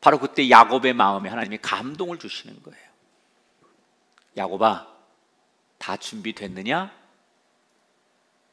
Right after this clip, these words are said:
"예, 하나님, 다 떠날 준비가 됐습니다." 그때 하나님이 야곱의 마음에 어떤 감동을 주시느냐? "아니다. 너희들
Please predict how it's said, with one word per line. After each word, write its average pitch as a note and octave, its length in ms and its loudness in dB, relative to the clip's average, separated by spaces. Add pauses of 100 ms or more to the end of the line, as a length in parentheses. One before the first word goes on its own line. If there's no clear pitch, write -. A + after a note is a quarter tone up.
(180)
"예, G#2 100 -6
하나님, G2 460 -14 (1300)
다 - 240 -12
떠날 B2 220 -6
준비가 G2 320 -12
됐습니다." - 720 -20 (760)
그때 - 240 -10
하나님이 G#3+ 400 -8
야곱의 F#3 340 -4
마음에 F3 300 -8
어떤 F3 380 -6
감동을 F3+ 380 -6
주시느냐? G2+ 640 -12 (720)
"아니다. F#2+ 640 -18 (2750)
너희들 G2 640 -8